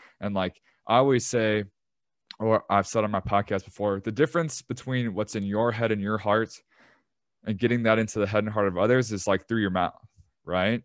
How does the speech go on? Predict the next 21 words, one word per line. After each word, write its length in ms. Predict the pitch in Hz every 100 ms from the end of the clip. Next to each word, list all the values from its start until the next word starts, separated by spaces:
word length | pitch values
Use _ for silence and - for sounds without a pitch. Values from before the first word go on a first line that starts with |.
| -
And 100 | 101
how 140 | 107
you're 220 | 104 101 101
able 160 | 95
to 140 | - 98
communicate 580 | - 98 95 - 82
that. 220 | 76 - - _ _ _ - - _
Um, 420 | 92 92 92 90 -
so, 460 | - 113 110 107 -
so 200 | - 117
super 300 | - 165 139
cool 240 | 139 131
kinda 420 | 127 120 107 98 - _
story, 640 | - - 117 110 104 101 - _ _ -
um, 380 | 95 95 92 90
just 220 | 107 -
kinda 180 | 110 98
meeting 280 | 101 101 80
Eric 280 | 95 95
Cressy 380 | - 92 - 92
and, 200 | 90 85